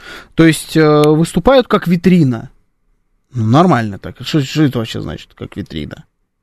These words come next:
Витрина же, <laughs> она у, у магазина обычно. Как-то не бывает такого, что витрина принадлежит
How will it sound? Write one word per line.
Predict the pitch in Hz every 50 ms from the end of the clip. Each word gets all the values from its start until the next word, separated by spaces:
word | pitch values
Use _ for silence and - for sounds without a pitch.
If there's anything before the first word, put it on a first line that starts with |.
| _ _ _ _ _ _ _ _
Витрина | - 135 131 131 - 170 185 165 139 127
же, | 127 127
<laughs> | -
она | 185 170 147
у, | 139 139 143 143 - -
у | - 151 143
магазина | 139 143 139 139 147 139 135 139 165 190 160 - - _ _ _
обычно. | - - - - - - - - - - - _ _
Как-то | - 143 127 - - _ - 78
не | 78 85 92 120 135 135
бывает | 143 151 180 208 -
такого, | - 131 123 123 120
что | - - 117 123
витрина | 131 127 127 - - 160 180 175 143
принадлежит | 127 131 127 127 127 127 127 127 139 143 -